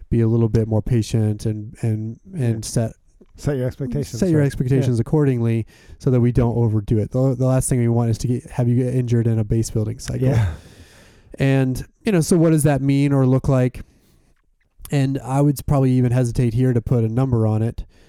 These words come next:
Speaker 1: I think
Speaker 2: Right.
Speaker 1: obviously if you're in that lower range now of ten to twenty miles a week, you're gonna be able to increase on a percentage basis more than somebody who's at forty to forty-five already and who
Speaker 2: Mm-hmm.
Speaker 1: wants to maybe get into the fifties or even consider getting into the sixties.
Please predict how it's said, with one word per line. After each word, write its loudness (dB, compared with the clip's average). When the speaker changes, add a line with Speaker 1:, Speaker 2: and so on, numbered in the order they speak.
Speaker 1:
I -8
think 0
Speaker 2:
Right. 2
Speaker 1:
obviously 2
if 0
you're 2
in 2
that -2
lower 2
range 0
now 2
of -2
ten -2
to 0
twenty -2
miles 0
a 2
week, -2
you're 2
gonna 2
be 2
able 4
to 0
increase -2
on 0
a 0
percentage 0
basis 0
more 2
than 0
somebody 0
who's 0
at -4
forty 0
to 0
forty-five -2
already 0
and -2
who 0
Speaker 2:
Mm-hmm. -4
Speaker 1:
wants -2
to -4
maybe 0
get -2
into -4
the -2
fifties -6
or -4
even -6
consider -4
getting -4
into -10
the -18
sixties. -6